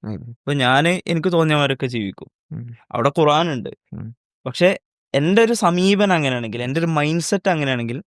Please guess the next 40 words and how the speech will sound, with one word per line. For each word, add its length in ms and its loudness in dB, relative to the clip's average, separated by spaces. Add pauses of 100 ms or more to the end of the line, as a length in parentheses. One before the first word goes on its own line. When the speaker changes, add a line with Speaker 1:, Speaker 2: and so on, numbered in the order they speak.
(140)
Speaker 2:
അത് 100 -2
എന്നെ 160 -2
സംബന്ധിച്ചിടത്തോളം 540 -4
ഒരിക്കലും 320 -6
Speaker 1:
അതെ, 100 -2
ഇപ്പൊ 100 -4
Speaker 2:
മാർഗദർശനമാവില്ല. 460 -2
Speaker 1:
ഖുർആനിന്റെ 380 0
ഈ 180 2
ഒരു 80 4
ഖുർആൻ 520 0
അവതരിപ്പിക്കപ്പെട്ട 600 0
മാസം, 360 -2
ഖുർആനിനെ 480 0
സമീപിക്കണം 520 -2
എന്നൊക്കെ 200 -6
പറയുമ്പോ 380 -2 (340)
ഇത് 80 2
വളരെ 300 4 (120)
പ്രസക്താണ്. 460 -2
എന്ന് 120 -8
വെച്ചാല് 260 -2 (420)
നമുക്ക് 240 -2
നമ്മുടെ 300 4 (220)
മാനസികാവസ്ഥ 800 2
എന്ത് 380 2
എന്നുള്ളതാണ് 460 2
ഇവിടെ 180 0
മാറ്റർ 440 2
ചെയ്യുന്നത്. 340 0
Speaker 2:
അതെ. 140 -12 (220)
Speaker 1:
അതായത് 340 4 (240)
ഇപ്പൊ 280 -2
ഇതില് 200 -2
വളരെ 260 0
സിമ്പിൾ 260 0
ആയിട്ട് 160 2
പറയണത് 320 -4
ഖുർആൻ 480 0
എന്താണ്? 420 2